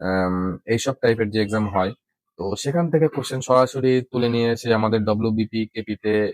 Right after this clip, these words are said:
আহ, কোশ্চেন গুলো দিচ্ছে। তো সেখানে দাঁড়িয়ে আমার মনে হয় যে শুধুমাত্র এমসিকিউ পড়ার থেকে ডিটেলসে পড়া অনেক ভালো হবে।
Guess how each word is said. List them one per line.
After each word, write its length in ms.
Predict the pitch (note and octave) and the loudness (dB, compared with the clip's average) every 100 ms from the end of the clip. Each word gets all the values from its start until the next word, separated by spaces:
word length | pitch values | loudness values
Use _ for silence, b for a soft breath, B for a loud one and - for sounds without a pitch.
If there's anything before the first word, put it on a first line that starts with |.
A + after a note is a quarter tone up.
| - | -4
আহ, 80 | - | -8
কোশ্চেন 340 | - - - G#2 | -8 -8 -6 -2
গুলো 120 | G#2 | 0
দিচ্ছে। 380 | G#2 B2 - D#3 _ _ _ _ _ _ | 0 -2 -4 -8 _ _ _ _ _ _
তো 80 | A2+ | -4
সেখানে 300 | B2 C#3+ C#3 | 0 2 4
দাঁড়িয়ে 200 | C3+ C3+ | 4 4
আমার 140 | B2 | 2
মনে 180 | A#2+ B2 | 2 0
হয় 240 | B2 B2 | 2 0
যে 300 | A#2+ A#2+ A#2 A2+ _ _ _ _ - | 0 4 4 4 _ _ _ _ -4
শুধুমাত্র 340 | A#2 A#2 A#2+ | -2 -2 0
এমসিকিউ 400 | A2+ A2+ - C3 | -2 -2 -2 -2
পড়ার 160 | B2 A#2+ - | 2 0 0
থেকে 300 | A2+ A#2 A#2 C3 _ _ - | -2 2 2 0 _ _ -6
ডিটেলসে 440 | G2 B2+ D3 C#3 C3+ | 2 4 4 2 -2
পড়া 220 | B2 A#2+ | 0 2
অনেক 300 | A2+ A2+ G#2+ | 2 0 -2
ভালো 220 | G2+ B2 | 2 2
হবে। 240 | F#2+ F2 | 2 -6